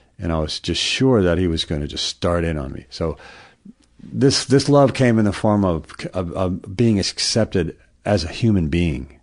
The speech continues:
and not, not being belittled constantly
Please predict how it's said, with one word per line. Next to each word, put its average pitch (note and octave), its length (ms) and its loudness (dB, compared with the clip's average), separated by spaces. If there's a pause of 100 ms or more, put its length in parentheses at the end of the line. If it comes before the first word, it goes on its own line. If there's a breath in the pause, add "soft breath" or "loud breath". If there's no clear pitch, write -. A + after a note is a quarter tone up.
(720 soft breath)
and F2+ 180 0
not, G2 280 0 (140)
not G2+ 380 -2
being F2+ 320 0
belittled F#2 640 0
constantly D2+ 580 -6